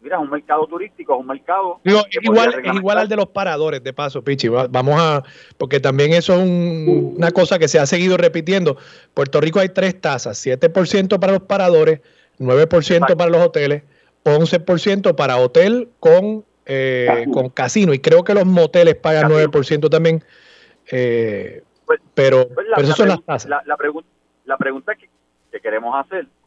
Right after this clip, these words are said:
Speaker 1: ¿verdad? En términos de, de legislativamente hablando, para ese sector, en términos de un sector que está trayendo personas y que puede dejar, dejar de revenue para, para, para el Estado. Pero mira, Armando, coincido contigo en el sentido, o sea,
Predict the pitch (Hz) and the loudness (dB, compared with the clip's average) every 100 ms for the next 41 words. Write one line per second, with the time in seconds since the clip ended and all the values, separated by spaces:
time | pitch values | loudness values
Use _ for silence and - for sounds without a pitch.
0 | _ 107 120 - 120 143 143 _ 117 107 | _ -14 -14 -12 -10 -8 -10 _ -6 -6
1 | 98 95 92 107 117 107 123 127 127 131 | -4 -6 -6 -12 -12 -6 -4 -4 -4 -8
2 | 131 156 196 127 110 101 - 135 175 185 | -6 -6 -6 -6 -8 -10 -20 -12 -4 -4
3 | 151 _ _ _ 110 120 123 147 127 117 | -4 _ _ _ -12 -8 -6 -4 -6 -8
4 | 127 170 160 123 131 131 147 160 139 135 | -10 -10 -10 -10 -6 -4 -4 -4 -8 -6
5 | 131 - 208 202 147 - 107 117 131 151 | -10 -10 -8 -6 -8 -10 -4 -2 0 -2
6 | 151 _ - 117 127 135 135 139 135 139 | -6 _ -10 -6 -6 -6 -6 -6 -6 -10
7 | 131 120 - _ _ _ - 110 101 92 | -4 -4 -4 _ _ _ -8 -4 -4 -6
8 | 80 110 110 - 131 123 123 123 _ 120 | -8 -8 -8 -8 -6 -6 -6 -10 _ -12
9 | 151 185 90 131 170 202 156 139 151 165 | -10 -10 -14 -14 -14 -8 -10 -8 -6 -6
10 | 135 180 185 185 175 214 208 165 156 | -6 -8 -6 -8 -14 -12 -8 -4 -4